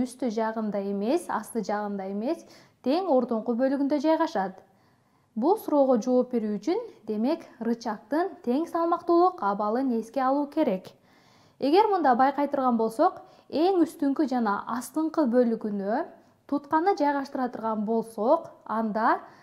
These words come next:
эшиктин негизги массасы жайгаштырган бөлүккө түшөт дагы. Мындай эшикти ачууга татаалдык туулат. Себеби менен ошол эшикке жайгашкан бөлүктөрүн бардык ченин ченеп жана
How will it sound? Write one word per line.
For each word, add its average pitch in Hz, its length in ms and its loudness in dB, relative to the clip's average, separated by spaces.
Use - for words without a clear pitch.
эшиктин 311 560 0
негизги 254 400 2
массасы 240 720 -2
жайгаштырган 285 720 0
бөлүккө 240 340 0
түшөт 254 320 -4
дагы. 311 300 2
Мындай 233 400 0
эшикти 226 400 -2
ачууга 233 680 -2
татаалдык 233 720 -2
туулат. 220 640 -2
Себеби 339 520 4
менен 240 480 2
ошол 339 400 2
эшикке 294 380 0
жайгашкан 262 580 0
бөлүктөрүн 233 640 2
бардык 233 540 2
ченин 233 320 0
ченеп 254 480 0
жана 220 320 -2